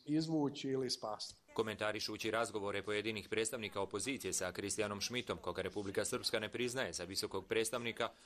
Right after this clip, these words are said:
Speaker 2: u B I H jer nije izabran u Savjetu bezbjednosti U N-a, premijer Srpske je rekao da nije problem razgovarati sa njim kao građaninom Njemačke, ali ne sa Šmitom kao visokim predstavnikom. Naglasio je da je jasan stav Republike Srpske kada je riječ o natou,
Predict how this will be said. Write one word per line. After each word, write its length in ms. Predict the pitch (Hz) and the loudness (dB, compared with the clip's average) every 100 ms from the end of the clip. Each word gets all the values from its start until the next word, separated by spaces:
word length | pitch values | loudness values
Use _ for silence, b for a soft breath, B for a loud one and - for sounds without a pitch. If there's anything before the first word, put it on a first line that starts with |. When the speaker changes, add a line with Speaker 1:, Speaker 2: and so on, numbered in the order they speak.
| B B | B B
Speaker 2:
u 120 | 104 | -6
B 200 | 90 95 | 0 0
I 60 | 80 | 0
H 240 | - 131 | 0 2
jer 260 | 113 85 98 | 2 -2 -6
nije 180 | 95 95 | -6 -4
izabran 360 | 101 101 104 | -2 -2 -2
u 40 | 104 | 0
Savjetu 320 | 110 107 110 | 0 0 0
bezbjednosti 540 | 107 98 120 123 113 | -2 0 0 0 0
U 80 | 117 | 2
N-a, 220 | 135 117 - _ - | 2 0 -6 _ -4
premijer 380 | 131 131 139 | -2 0 0
Srpske 380 | - 127 - - | 2 0 0 2
je 80 | 98 | 4
rekao 340 | 101 127 143 | 4 2 2
da 100 | 104 | 2
nije 180 | 107 143 | 0 0
problem 360 | - 127 131 110 | 2 2 4 2
razgovarati 640 | 101 98 104 131 123 101 | 2 2 2 2 0 -2
sa 160 | - 113 | -2 -2
njim 160 | 117 | -2
kao 200 | 95 101 | 0 0
građaninom 600 | 95 117 101 92 92 92 | 2 2 0 -4 -4 -4
Njemačke, 440 | 95 131 110 - 85 - B B | -4 -2 -2 -4 -6 -6 B B
ali 240 | 85 82 | -4 -4
ne 140 | 92 120 | -2 0
sa 140 | 117 | 2
Šmitom 420 | 104 143 139 113 | 0 -2 0 -2
kao 200 | 95 123 | 2 0
visokim 400 | 107 110 110 113 | 2 0 0 -2
predstavnikom. 640 | 104 107 - 85 76 - 82 B B B | 0 0 2 -4 -6 -10 -10 B B B
Naglasio 520 | 101 101 104 101 117 | -4 2 2 2 4
je 100 | 120 | 4
da 120 | 110 82 | 4 0
je 140 | 82 | 0
jasan 300 | 107 110 90 | 0 0 -4
stav 240 | - 113 | 0 0
Republike 500 | 92 85 98 101 85 | 0 -6 -6 -6 -6
Srpske 420 | 80 120 117 - 135 | -2 -2 0 0 0
kada 200 | 85 80 | 0 -2
je 80 | |
riječ 240 | 80 90 87 | -2 -2 -2
o 60 | |
natou, 420 | 95 117 131 117 | 0 0 2 0